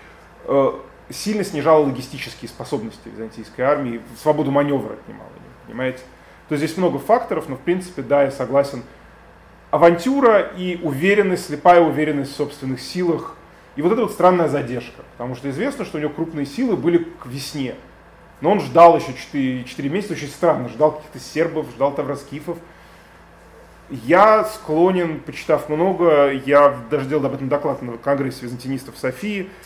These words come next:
я склонен, что затмение тут сыграло роль. Мануил серьезно увлекался астрологией, очень серьезно. Нам известны случаи, когда он морские экспедиции отзывал из-за того, что звезды сошлись неправильно с его точки зрения. А уж лунное, а уж от затмения, вы понимаете, какой эффект могло произвести.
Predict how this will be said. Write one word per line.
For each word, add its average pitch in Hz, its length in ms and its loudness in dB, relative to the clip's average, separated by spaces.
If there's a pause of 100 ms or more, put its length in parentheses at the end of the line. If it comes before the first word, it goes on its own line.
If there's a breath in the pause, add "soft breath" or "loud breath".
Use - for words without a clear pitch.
я 165 80 -2
склонен, 190 220 0
что 147 180 -8
затмение 165 480 0
тут - 160 -12
сыграло 139 360 0
роль. 117 160 -2 (140)
Мануил 160 420 0
серьезно 170 500 0
увлекался 135 420 -4
астрологией, 117 600 -8
очень 147 240 -6
серьезно. 110 440 -12 (400 loud breath)
Нам 139 100 -4
известны 170 280 -2
случаи, 220 260 -6
когда 165 180 0
он 151 80 -2
морские 170 440 -2
экспедиции 175 520 -6
отзывал 143 460 2
из-за 123 100 -6
того, 143 160 0
что 139 140 -10
звезды 135 360 -4
сошлись 127 320 -14
неправильно 123 480 -6
с - 40 -20
его 117 100 -14
точки - 280 -18
зрения. 110 220 -16 (380 loud breath)
А 135 80 4
уж 143 140 -2
лунное, 160 340 2
а 143 120 6
уж 139 180 0
от 135 400 -4
затмения, 165 440 -2
вы 131 80 -4
понимаете, 151 440 -2
какой 117 240 -10
эффект 175 320 -6
могло 120 260 -8
произвести. 120 420 -10